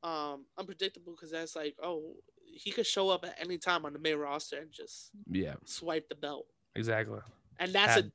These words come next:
Speaker 1: dope ass call up.
Speaker 2: <laughs> Yeah.
Speaker 1: That's a
Speaker 2: Yeah.
Speaker 1: dope ass call up.
Speaker 2: Yeah.
Speaker 1: Give
Speaker 2: Yeah,
Speaker 1: that
Speaker 2: that's
Speaker 1: shit
Speaker 2: what
Speaker 1: to
Speaker 2: I'm
Speaker 1: Adam Cole. That shit would be fucking sick.
Speaker 2: 'Cause I saw a picture once, like, two or three years ago.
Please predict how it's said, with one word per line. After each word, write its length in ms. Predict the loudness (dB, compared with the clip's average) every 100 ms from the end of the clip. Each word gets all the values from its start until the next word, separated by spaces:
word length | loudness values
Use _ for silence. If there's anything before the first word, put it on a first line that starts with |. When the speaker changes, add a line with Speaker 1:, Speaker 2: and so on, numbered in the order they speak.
| 6
Speaker 1:
dope 280 | 10 10 8
ass 260 | 6 6
call 360 | 6 8 8 6
up. 160 | 8 10
Speaker 2:
<laughs> 60 | 12
Yeah. 0 |
Speaker 1:
That's 280 | 12 12 12
a 140 | 12 12 12 12
Speaker 2:
Yeah. 280 | 12 12
Speaker 1:
dope 60 | 12
ass 360 | 8 10 8 6
call 340 | -2 6 10
up. 0 |
Speaker 2:
Yeah. 280 | 12 10 6 -8 _ _ _ _ 6
Speaker 1:
Give 100 | 10
Speaker 2:
Yeah, 20 |
Speaker 1:
that 160 | 10
Speaker 2:
that's 40 | 10
Speaker 1:
shit 100 | 10
Speaker 2:
what 20 |
Speaker 1:
to 120 | 10
Speaker 2:
I'm 20 |
Speaker 1:
Adam 300 | 10 6 4
Cole. 420 | 4 6 6 2 2
That 200 | 4 4
shit 180 | 4 0
would 180 | 0 -4
be 180 | -14 -10
fucking 680 | -8 -8 -6 -4 -4 -6 -12
sick. 460 | -16 -8 -6 -6 -12 _ _ 0
Speaker 2:
'Cause 160 | 6 8
I 140 | 8
saw 220 | 10 10
a 40 | 10
picture 340 | 8 4 6
once, 200 | 4 4
like, 160 | 2 2
two 100 | 0
or 40 |
three 200 | 2 4
years 160 | 4 2
ago. 300 | 0 -2 -4